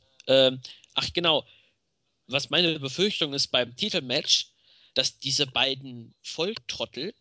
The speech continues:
nenne ich sie mal, ich hab keine gute Meinung von Blake und Murphy, dass die beim Match eingreifen werden. Und dann frage ich mich, wie kann man die beiden aus dem Match bringen?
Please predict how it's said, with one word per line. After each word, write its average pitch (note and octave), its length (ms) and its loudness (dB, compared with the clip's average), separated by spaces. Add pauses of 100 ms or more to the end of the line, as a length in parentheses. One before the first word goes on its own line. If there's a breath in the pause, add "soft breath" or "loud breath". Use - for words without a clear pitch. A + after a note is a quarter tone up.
(140)
nenne A#2 200 -4
ich A#2 80 -6
sie B2 100 -6
mal, C#3 140 -6
ich - 140 -2
hab - 200 -4
keine D#3 240 -4
gute C#3+ 240 -12
Meinung C3 300 -10
von A#2 220 -12
Blake A#2 220 -6
und G#2 80 -16
Murphy, D3 360 -8 (540 soft breath)
dass C#3 240 0
die G3+ 340 -8 (100)
beim B2 240 -2
Match - 420 0 (100)
eingreifen B2 720 -6
werden. G2+ 320 -16 (840)
Und B2+ 100 -20
dann B2+ 120 -16
frage G3+ 340 -4
ich - 120 -12
mich, - 320 -12 (420)
wie F#3 600 -12 (440)
kann F3 180 -4
man F#3+ 320 -14 (380)
die C#3 60 -16
beiden D3 360 0
aus - 180 -12
dem B2 160 -16
Match B2+ 320 -8
bringen? G#2+ 280 -16